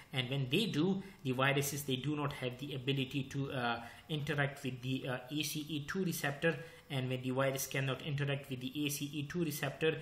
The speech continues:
there is an antiviral blockade, because the virus, they cannot enter into the cell,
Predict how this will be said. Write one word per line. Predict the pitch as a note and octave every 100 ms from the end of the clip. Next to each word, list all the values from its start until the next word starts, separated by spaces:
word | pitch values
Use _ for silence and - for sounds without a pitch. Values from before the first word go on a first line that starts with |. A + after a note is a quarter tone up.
| - - -
there | B2+
is | B2+ B2+
an | C3 D3+
antiviral | C#3+ C#3 C#3 C3+ C3 C3 -
blockade, | C3 C3 C#3+ E3 E3+ - - -
because | C3 C3+ B2
the | B2+
virus, | B2+ B2+ C#3 -
they | B2+
cannot | - C3 B2+ - E3+
enter | D3+ D3+
into | D3 E3+ E3+
the | D#3+
cell, | D#3 D#3 D#3+